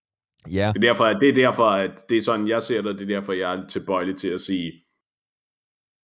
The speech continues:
Speaker 2: øh, selvfølgelig har det en indflydelse på, hvem du er, og hvordan du opfører dig.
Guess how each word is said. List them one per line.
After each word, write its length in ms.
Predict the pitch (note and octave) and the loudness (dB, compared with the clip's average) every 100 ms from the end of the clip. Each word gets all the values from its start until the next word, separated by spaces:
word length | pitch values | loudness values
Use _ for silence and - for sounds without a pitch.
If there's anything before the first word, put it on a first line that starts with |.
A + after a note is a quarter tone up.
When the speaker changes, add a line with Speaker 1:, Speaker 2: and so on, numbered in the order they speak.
| _ - | _ -6
Speaker 2:
øh, 340 | G2+ F2+ E2 - _ _ _ | -2 -2 -4 -10 _ _ _
selvfølgelig 760 | - G2+ G2+ A#2 A2 A#2 B2+ G#2+ | -6 -2 0 2 2 4 2 2
har 160 | G#2 G2+ | 2 0
det 80 | |
en 100 | G#2 | 0
indflydelse 480 | G2 G#2+ G2+ G#2 F#2+ | -2 -4 -4 -6 -6
på, 220 | F#2+ F#2 | -6 -4
hvem 260 | F2 G#2 E2+ | 0 0 0
du 100 | G2 | 0
er, 100 | F#2+ | 0
og 60 | F#2 | -2
hvordan 180 | F#2 | -4
du 100 | F2+ | -4
opfører 380 | F2 F#2+ A#2 G2 | -4 -4 -2 0
dig. 220 | G2+ F#2+ | 0 -4